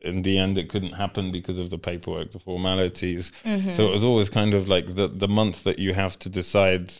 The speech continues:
Speaker 1: whether you're taking your redundancy or what you're doing.
Speaker 2: Mm-hmm.
Speaker 1: It's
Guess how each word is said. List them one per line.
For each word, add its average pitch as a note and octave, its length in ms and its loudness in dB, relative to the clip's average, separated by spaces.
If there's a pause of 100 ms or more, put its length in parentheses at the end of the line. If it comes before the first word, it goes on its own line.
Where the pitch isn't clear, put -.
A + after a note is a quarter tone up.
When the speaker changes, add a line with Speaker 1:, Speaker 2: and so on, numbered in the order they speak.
Speaker 1:
whether F#2 260 -2
you're F2+ 180 0
taking F#2 400 -2
your F2+ 220 -2
redundancy F2+ 800 -2
or E2+ 120 -2
what F2 140 -2
you're E2+ 160 -8
doing. F2 420 -2
Speaker 2:
Mm-hmm. G3+ 280 -2 (340)
Speaker 1:
It's - 340 -8